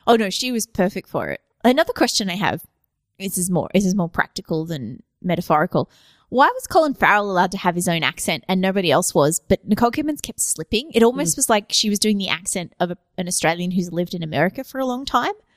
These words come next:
Speaker 1: They let him do his, and he can do a perfectly fine American, like, passable American accent. And so can she when she's trying, but they were, I don't,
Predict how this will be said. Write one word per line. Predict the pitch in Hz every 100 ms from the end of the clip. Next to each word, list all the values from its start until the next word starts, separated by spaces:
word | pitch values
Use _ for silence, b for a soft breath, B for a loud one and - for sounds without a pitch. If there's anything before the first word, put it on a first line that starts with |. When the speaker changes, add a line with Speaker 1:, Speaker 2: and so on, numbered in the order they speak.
| -
Speaker 1:
They | 294
let | 339
him | 294 277 294
do | 262
his, | 226 190 -
and |
he | 254
can | 370
do | 494
a | 440
perfectly | 233 226 -
fine | 175 160 180
American, | 175 - -
like, | - 170 _ -
passable | 208 196 - 165 -
American | 175 - 165 -
accent. | 202 - - - - _ _ _ -
And | 208
so | - 311
can | 311 247
she | 277
when | 208 180
she's | 180 -
trying, | 220 190 78 - - -
but | 180 185 180 - _ _ -
they | 131 160 175 185
were, | 190 -
I | 226
don't, | 262